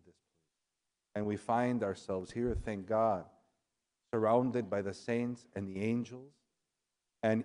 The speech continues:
each opportunity we have in the liturgy, it is intended that we are transformed. If we really understood what it meant that for this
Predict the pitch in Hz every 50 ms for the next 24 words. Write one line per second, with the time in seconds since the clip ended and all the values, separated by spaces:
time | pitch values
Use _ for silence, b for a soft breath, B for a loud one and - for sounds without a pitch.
0 | - - 139 156 151 147 - 135 120 - - 113 - - 143 151 147 131 123 113
1 | 110 110 107 107 123 135 143 131 135 127 113 110 104 107 120 127 139 143 135 135
2 | 143 139 135 127 113 113 107 92 107 107 104 95 - - 147 165 175 165 135 127
3 | 120 117 117 113 113 110 110 120 139 147 139 123 117 117 - - - 127 117 117
4 | 110 - - - - 147 156 165 147 113 95 85 73 - _ _ _ _ _ _
5 | _ _ _ _ _ _ _ _ _ _ _ _ _ _ _ _ _ _ _ _
6 | _ _ _ _ _ _ _ _ _ _ _ _ _ - 117 110 - 117 117 110
7 | 107 120 139 143 143 139 135 127 120 117 113 107 - - - 135 139 127 117 117
8 | 107 104 95 95 107 117 123 120 113 95 - _ _ _ _ _ _ _ _ _
9 | _ - 104 - - 110 104 104 107 101 - -